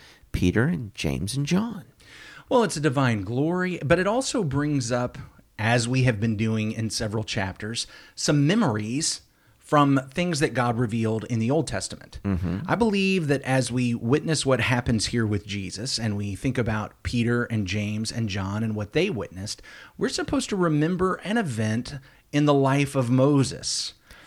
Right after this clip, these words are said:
Speaker 2: where he also went up on a mountain and
Speaker 1: Mm-hmm.
Speaker 2: was himself somewhat transfigured.
Speaker 1: Mm-hmm.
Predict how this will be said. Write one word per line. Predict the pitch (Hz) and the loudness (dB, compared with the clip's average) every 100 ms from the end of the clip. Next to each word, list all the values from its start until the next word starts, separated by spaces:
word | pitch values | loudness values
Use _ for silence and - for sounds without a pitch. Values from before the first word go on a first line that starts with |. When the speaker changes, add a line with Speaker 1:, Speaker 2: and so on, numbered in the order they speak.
| - - | -20 -2
Speaker 2:
where | 135 147 | 0 0
he | 131 214 214 - | -2 -8 -6 -2
also | 175 233 226 - 113 110 113 | 0 2 0 -2 -2 -2 -4
went | 120 160 113 - | 0 0 0 -4
up | 156 165 - | -2 -2 -4
on | 143 156 151 139 | 0 4 4 2
a | |
mountain | 123 139 190 180 - 104 123 | 2 2 2 0 -2 -4 -2
and | 190 302 - | 2 2 4
Speaker 1:
Mm-hmm. | - | 2
Speaker 2:
was | 240 247 233 | 2 0 0
himself | - 214 190 - 220 190 180 - _ _ | -2 -2 -2 -2 2 2 0 -8 _ _
somewhat | - - 240 269 123 98 - | -6 -4 0 2 2 -2 -2
transfigured. | - 127 135 240 202 101 - - | 0 0 0 -2 -2 -4 -10 -6
Speaker 1:
Mm-hmm. | 98 92 95 | -4 -2 -2